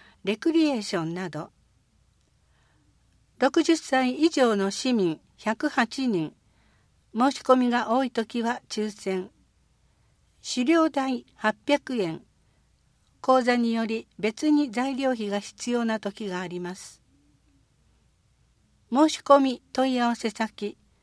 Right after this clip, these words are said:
往復はがき。申し込みは一人一枚。往復はがきに住所、氏名、振り仮名を、生年月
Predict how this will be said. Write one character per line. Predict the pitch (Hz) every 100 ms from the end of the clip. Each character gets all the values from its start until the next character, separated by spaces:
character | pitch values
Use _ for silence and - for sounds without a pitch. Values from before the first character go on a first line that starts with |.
| _ _ _ _ _ _ _ _ -
往 | 302 330
復 | 330 - 285
は | 277
が | 220 190
き。 | - 156 - _ _ _ _ _ _ _ _ -
申 | 247 269
し | -
込 | 247
み | 247 226
は | 233 -
一 | - 320
人 | 262 185
一 | 185 - 254
枚。 | 208 170 - _ _ _ _ _ _ _ _ _ _ _ -
往 | 285 302
復 | 302 -
は | 269 269
が | 220
き | - 185
に | 180 - - _ -
住 | 196 330 311
所、 | - 185 151 _
氏 | - - 277
名、 | 233 170 156 - _ _ -
振 | 240
り | 240
仮 | 233 214
名 | 180 170
を、 | 190 _ _ _ _
生 | - 285 320
年 | 294 285 269
月 | 254